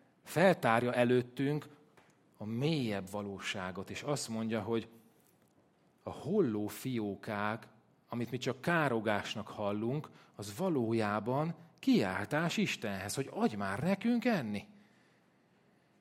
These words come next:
És Isten pedig gondoskodik róluk. És nézzétek meg,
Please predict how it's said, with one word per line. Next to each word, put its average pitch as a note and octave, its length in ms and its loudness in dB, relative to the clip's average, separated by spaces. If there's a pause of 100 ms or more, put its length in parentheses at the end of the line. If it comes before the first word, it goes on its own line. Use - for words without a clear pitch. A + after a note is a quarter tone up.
(260)
És B2 140 -4
Isten C3+ 540 0
pedig D3+ 400 2 (480)
gondoskodik A2 800 -6
róluk. G2+ 420 -6 (1040)
És - 80 -14
nézzétek C3+ 500 4
meg, B2 380 -2